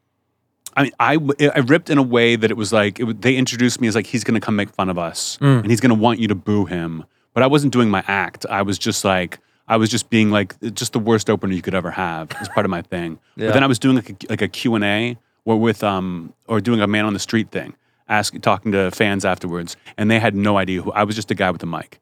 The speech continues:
Speaker 2: How
Speaker 1: They
Speaker 2: long
Speaker 1: did
Speaker 2: ago
Speaker 1: not
Speaker 2: was
Speaker 1: know.
Speaker 2: this?
Speaker 1: F-, f-,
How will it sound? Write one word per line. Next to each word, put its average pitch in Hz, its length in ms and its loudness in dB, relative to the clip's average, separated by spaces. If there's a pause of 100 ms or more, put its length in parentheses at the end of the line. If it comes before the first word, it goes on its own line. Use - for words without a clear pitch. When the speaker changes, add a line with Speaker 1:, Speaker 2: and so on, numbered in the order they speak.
(140)
Speaker 2:
How 175 100 4
Speaker 1:
They 190 80 6
Speaker 2:
long 170 80 8
Speaker 1:
did 135 80 6
Speaker 2:
ago 113 100 6
Speaker 1:
not 107 60 4
Speaker 2:
was 98 100 0
Speaker 1:
know. 95 80 -2
Speaker 2:
this? - 160 -10 (580)
Speaker 1:
F-, - 540 -12
f-, - 380 -16